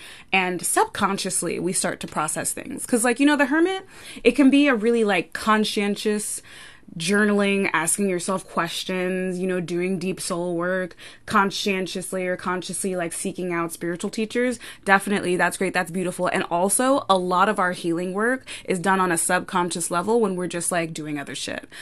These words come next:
when we're just, like, focusing and flow. So for me, the thing that I picked up, because whenever I do these readings for the collective, they're always also for me, 'cause I'm a part of the collective. And so the thing that I'm picking back up recently is knitting. I've been knitting a lot more recently,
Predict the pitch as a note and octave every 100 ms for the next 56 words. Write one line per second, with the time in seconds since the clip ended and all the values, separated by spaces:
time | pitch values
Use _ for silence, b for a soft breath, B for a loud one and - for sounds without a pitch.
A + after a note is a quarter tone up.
0 | B F#3 F3+ F3 F3+ - E3 E3 E3+ E3
1 | D#3+ E3+ - - - - - B B -
2 | A3 G#3+ G3+ G#3 G3+ G3 F3+ E3+ E3 E3
3 | - C#3 - E3 F3 D#3+ D#3+ B D#3 B
4 | D#3+ F#3 G3 G3 F3+ E3 E3+ E3+ E3 E3+
5 | D#3+ D3+ D3+ D3 C#3+ F3+ F#3 D#3+ - F3
6 | G#3 - - G#3+ G#3+ - F#4+ G#4+ G3 F#3
7 | E3 E3+ G#3 - C4+ C#4 C#4 E4 D#4 -
8 | - - - D3 - - - - B B
9 | B F#3+ G#3+ G#3+ A3+ D4 A#3+ A3+ A#3 G#3+
10 | F3 E3 E3 D#3 D3 E3+ G3 - E3 D#3+
11 | D3+ D3 G3+ A#3 - F3 E3 E3 E3 D#3+
12 | - E3+ E3 D#3+ - - - F#3+